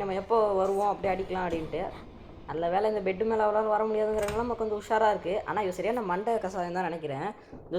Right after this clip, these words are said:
சுத்தியில எடுத்து இந்த பெட்ல அடிச்சாலே நல்லா செத்துருவேன். இந்த அறிவு கூட இல்லாம எதுக்கு நீ எல்லாம் இருக்க? சரி, விடுங்க, பாத்துக்கலாம், அந்த மண்டையில மசாலா இல்ல. திரும்பவும் அழுகுற மாதிரி ஒரு ஆக்டிங்கு. இந்த வாட்டி வரவே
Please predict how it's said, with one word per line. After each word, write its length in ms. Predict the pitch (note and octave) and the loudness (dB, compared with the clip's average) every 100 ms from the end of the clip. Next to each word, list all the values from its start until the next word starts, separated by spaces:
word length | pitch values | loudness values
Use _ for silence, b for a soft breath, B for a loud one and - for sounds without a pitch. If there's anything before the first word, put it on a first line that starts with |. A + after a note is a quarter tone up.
| F3+ | -2
சுத்தியில 340 | G#3+ C4+ B3+ | 0 2 4
எடுத்து 180 | A#3+ C4+ C4+ | 4 2 0
இந்த 100 | A3+ F#3 | 2 0
பெட்ல 220 | G3 C4 | 0 0
அடிச்சாலே 280 | A#3 A#3+ B3 G#3+ | 2 2 4 4
நல்லா 160 | G#3 G3+ | 2 0
செத்துருவேன். 500 | - F#3+ D3+ E3 A4+ - - - - | -2 -2 0 -2 -4 -8 -18 -14 -4
இந்த 120 | F#3+ F#3+ | 2 6
அறிவு 160 | A#3 A#3 | 6 4
கூட 100 | A#3+ | 2
இல்லாம 200 | G3+ A3 F#3 | 2 2 0
எதுக்கு 240 | F#3+ F#3 | -2 -4
நீ 60 | D#3+ D#3 | -4 -4
எல்லாம் 140 | D3+ | -4
இருக்க? 260 | D3+ D3+ D3+ - - | -6 -6 -10 -12 -14
சரி, 300 | - D3 F#3 F3+ | -8 -6 -4 -2
விடுங்க, 220 | F3 F#3+ E3+ | -2 -2 0
பாத்துக்கலாம், 380 | E3+ E3+ F3 D#3+ | -2 -2 -4 -4
அந்த 100 | D3 | -4
மண்டையில 280 | D3 D#3+ F3 D3+ | -4 -2 -2 -2
மசாலா 320 | D#3+ E3 D3+ | -2 0 -2
இல்ல. 120 | C#3 D#3+ - - - B B B B - - A3+ | -2 -6 -10 -18 -20 B B B B -18 -4 2
திரும்பவும் 300 | B3 B3 F#3+ | 4 6 4
அழுகுற 220 | G#3 G#3 | 4 0
மாதிரி 160 | G#3 G3 | -2 0
ஒரு 80 | E3 | 0
ஆக்டிங்கு. 380 | E3+ - D#3+ C3 - - - - - | -2 -4 -6 -6 -10 -14 -16 -16 -8
இந்த 100 | C#3+ | -4
வாட்டி 160 | A#3 A3+ D3 | 0 2 4
வரவே 240 | A3 | 2